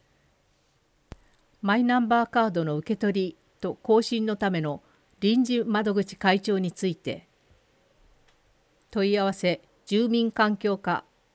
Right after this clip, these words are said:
電話八零一の五八二五。時、五月九日日曜、五月二十三日日曜、九時から十二時三十分。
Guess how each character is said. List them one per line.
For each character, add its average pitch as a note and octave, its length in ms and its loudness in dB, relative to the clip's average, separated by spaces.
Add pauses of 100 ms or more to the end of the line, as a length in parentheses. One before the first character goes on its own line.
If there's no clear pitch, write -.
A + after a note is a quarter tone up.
(100)
電 F#3 220 0
話 E3 100 0
八 G3+ 300 -6
零 A#3+ 160 4
一 G3+ 200 -4
の D#3 140 -4
五 G#3 260 4
八 G#3+ 280 -4
二 D#3 240 -4
五。 C#3+ 340 -6 (800)
時、 F#3+ 420 -6 (520)
五 F#3 140 -4
月 A3 380 0
九 G#3+ 280 -2 (120)
日 F#3 300 -2
日 G3+ 340 -6
曜、 F3+ 300 -2 (180)
五 F#3+ 140 -2
月 A3+ 280 2
二 F3+ 180 -4
十 G3+ 240 -2
三 F#3+ 320 -2
日 C#3+ 280 -8
日 D3 320 -8
曜、 D3 240 -6 (180)
九 A3 120 -4
時 A#3 100 -2
か G3+ 120 2
ら D3 260 0
十 G3 240 -2
二 G3+ 160 0
時 D3+ 100 -10
三 F3+ 300 -2
十 E3+ 140 -6
分。 - 380 -14